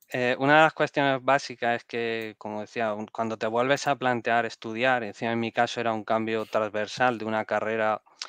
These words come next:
completamente diferente, porque yo pasaba de la formación por profesión a la formación por vocación. Pues claro, con una cierta edad te replanteas volver a estudiar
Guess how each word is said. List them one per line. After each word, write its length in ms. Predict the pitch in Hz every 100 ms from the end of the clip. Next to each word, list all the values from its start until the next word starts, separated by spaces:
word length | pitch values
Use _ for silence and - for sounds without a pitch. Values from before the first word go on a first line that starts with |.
| - - _
completamente 840 | 110 104 113 113 113 117 110 113
diferente, 760 | 110 - 113 123 139 120 131 196 _ _
porque 360 | 92 104 101 _ _ _
yo 320 | 101 101 117
pasaba 500 | 127 123 131 113 107
de 420 | 104 107 104 104 _ - - _
la 300 | 110 110 107
formación 840 | - 120 113 113 110 139 139 127
por 240 | - 113 113
profesión 720 | 113 110 117 - 143 180 240 _ - - _ _ -
a 100 | 120
la 100 | 117
formación 580 | - 120 117 107 127 139
por 160 | 139 117
vocación. 560 | 110 110 - 113 98 95
Pues 140 | -
claro, 200 | 117 110
con 140 | 107
una 180 | 120 147
cierta 340 | - 147 - 131
edad 240 | 143 160
te 100 | -
replanteas 680 | 107 95 107 104 92 117 117
volver 320 | 107 107 113
a 20 | 123
estudiar 540 | - 117 131 160